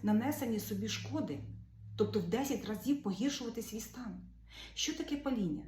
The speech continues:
Це тоді, коли ти вийшов зі своєї голови, переключився із внутрішнього на зовнішнє, тому що тобі потрібно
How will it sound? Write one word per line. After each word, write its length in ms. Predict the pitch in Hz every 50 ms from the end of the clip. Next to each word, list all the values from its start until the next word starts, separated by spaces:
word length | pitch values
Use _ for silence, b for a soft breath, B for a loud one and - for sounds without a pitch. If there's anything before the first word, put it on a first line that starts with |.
| - -
Це 140 | - 349 349
тоді, 220 | 381 349 - 415
коли 200 | - - 254 247
ти 120 | 247 - 302
вийшов 280 | 349 349 - - 202
зі 100 | 180 196
своєї 320 | 190 - - 254 262 262 226
голови, 280 | 202 208 185 170 -
переключився 760 | 180 - - 269 277 277 - 254 - - 214 180 175 180 180
із 200 | - - 226 214
внутрішнього 500 | 262 302 349 - - 202 - - 226 233
на 60 | 214
зовнішнє, 380 | 175 165 139 127 - - - -
тому 180 | 339 339 311
що 100 | 262 214
тобі 160 | 180 175 - -
потрібно 340 | - - 170 170 165 170